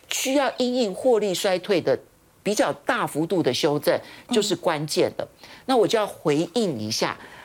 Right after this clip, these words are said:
Speaker 1: 刚刚陈燕不是有提到说，美国现在美国机构认为呢，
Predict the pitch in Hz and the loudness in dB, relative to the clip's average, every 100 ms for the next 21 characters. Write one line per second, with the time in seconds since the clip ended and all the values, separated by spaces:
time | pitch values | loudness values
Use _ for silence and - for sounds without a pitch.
0 | - - 285 285 294 - 170 196 160 185 | -8 -2 0 2 0 2 2 2 2 0
1 | 208 160 - - 113 123 180 139 - 156 | 2 2 0 -4 -4 -2 0 0 -2 0
2 | 139 131 - - - 185 165 147 175 220 | 0 0 -6 -16 -4 0 0 2 2 4
3 | 269 208 208 160 113 170 - 202 185 190 | 2 2 0 0 0 0 0 -2 2 2
4 | 170 214 160 131 117 135 | 2 0 0 0 2 0